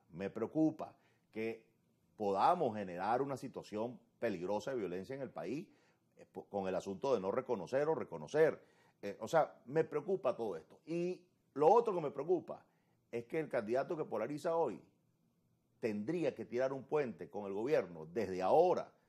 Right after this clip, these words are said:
Si pretende ganar el veintiocho, hay que empezar a hablar de cómo vamos a manejar este asunto. O sea,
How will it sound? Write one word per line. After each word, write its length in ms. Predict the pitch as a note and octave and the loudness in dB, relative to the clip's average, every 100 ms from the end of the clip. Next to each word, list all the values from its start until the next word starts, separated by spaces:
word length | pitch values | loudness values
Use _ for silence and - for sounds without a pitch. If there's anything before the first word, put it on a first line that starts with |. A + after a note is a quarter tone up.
| _ _ | _ _
Si 160 | - G2 | -12 -10
pretende 440 | D#2+ D#2+ G2 B2+ | -8 -4 -4 -2
ganar 180 | D3+ A#2+ | 0 0
el 60 | B2+ | 0
veintiocho, 560 | D3 C#3+ C3 A#2 - - _ _ _ - | -2 -2 -2 -2 -8 -18 _ _ _ -10
hay 140 | E2+ | -6
que 80 | A#2 | -6
empezar 340 | A#2 G2+ F2 | -4 -6 -2
a 40 | F#2+ | -2
hablar 380 | G2 G2 G#2 - _ _ - | 0 0 -2 -10 _ _ -8
de 160 | F#2+ | -8
cómo 280 | - G#2+ C3+ | -4 -2 0
vamos 220 | G#2+ G#2 | 0 -2
a 20 | |
manejar 280 | F#2 D#2 C#2+ | -6 -12 -14
este 120 | D2+ | -16
asunto. 360 | D#2+ F#2 D2+ - _ _ _ _ | -14 -14 -14 -18 _ _ _ _
O 40 | |
sea, 140 | - | -8